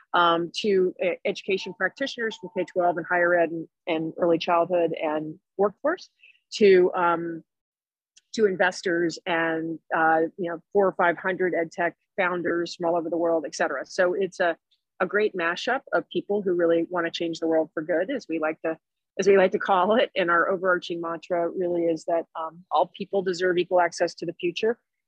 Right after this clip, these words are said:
Uh, and we believe that from our, you know, from our vantage point, um, uh,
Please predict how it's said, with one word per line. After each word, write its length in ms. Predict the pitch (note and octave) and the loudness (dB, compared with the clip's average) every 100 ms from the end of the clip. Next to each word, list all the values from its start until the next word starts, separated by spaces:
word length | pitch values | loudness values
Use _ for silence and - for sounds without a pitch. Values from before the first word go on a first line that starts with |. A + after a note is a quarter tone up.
| _ | _
Uh, 200 | F3 E3+ | 0 2
and 120 | F#3 F3+ | 2 4
we 140 | F#3 | 4
believe 340 | F3+ F3+ F3 D#3+ | 4 4 4 0
that 160 | - | -2
from 200 | F3+ E3 | -4 -4
our, 420 | - E3+ E3+ E3 - | -2 0 0 -2 -6
you 80 | F#3+ | -8
know, 60 | D#3+ | -6
from 100 | - | -2
our 100 | F3 | 0
vantage 400 | F3 E3+ E3+ - - | 0 0 -2 -4 -6
point, 300 | E3 E3 E3 | -4 -4 -4
um, 380 | F3+ D#3+ D#3+ D#3+ - - | -4 -4 -6 -10 -12 -12
uh, 800 | - - - - - - - D#3 | -10 -8 -4 -4 -6 -14 -2 -2